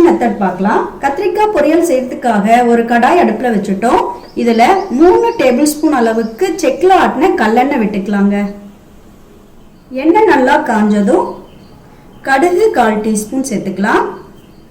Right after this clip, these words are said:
கால் டீஸ்பூன் அளவுக்கு உளுந்து, கால் டீஸ்பூன் அளவுக்கு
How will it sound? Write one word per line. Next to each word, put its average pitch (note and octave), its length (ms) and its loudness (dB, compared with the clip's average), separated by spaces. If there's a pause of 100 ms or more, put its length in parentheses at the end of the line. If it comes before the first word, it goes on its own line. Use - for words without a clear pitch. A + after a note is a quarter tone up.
(260)
கால் D#4 300 0
டீஸ்பூன் F4 420 4
அளவுக்கு C4+ 320 0 (120)
உளுந்து, G#3 380 4 (1040)
கால் E4 280 0
டீஸ்பூன் F4 400 2
அளவுக்கு C4 320 0